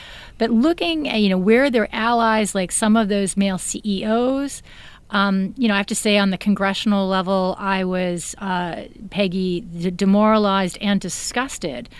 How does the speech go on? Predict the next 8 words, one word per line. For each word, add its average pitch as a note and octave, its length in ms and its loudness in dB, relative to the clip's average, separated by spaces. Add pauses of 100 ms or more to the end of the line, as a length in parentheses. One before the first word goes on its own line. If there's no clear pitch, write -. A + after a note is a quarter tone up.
(280)
looking F#3+ 420 2
at F3+ 200 -4
the G3+ 80 -2
behavior F3+ 760 0
at F3 240 -6
the F3+ 100 -6
Supreme F#3 540 -2
Court, F3+ 500 0